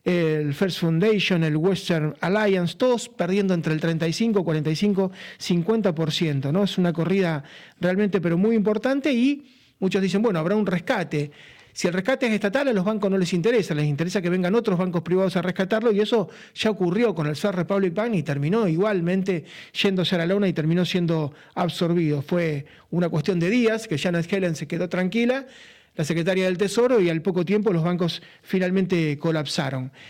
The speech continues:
Decíamos, ¿qué es lo importante? Que los bancos, eh, van perdiendo sus depósitos. En el caso del First Republic Bank, perdió hasta cien mil millones de dólares en muy, pero muy poco tiempo, y van yendo, van migrando estos dineros hacia los bancos más grandes,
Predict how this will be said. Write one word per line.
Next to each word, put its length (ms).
Decíamos, 600
¿qué 120
es 40
lo 80
importante? 640
Que 80
los 140
bancos, 500
eh, 340
van 160
perdiendo 320
sus 160
depósitos. 720
En 80
el 100
caso 320
del 500
First 280
Republic 320
Bank, 240
perdió 360
hasta 200
cien 200
mil 140
millones 340
de 60
dólares 320
en 120
muy, 140
pero 180
muy 140
poco 260
tiempo, 280
y 40
van 160
yendo, 280
van 160
migrando 560
estos 240
dineros 400
hacia 200
los 120
bancos 300
más 160
grandes, 480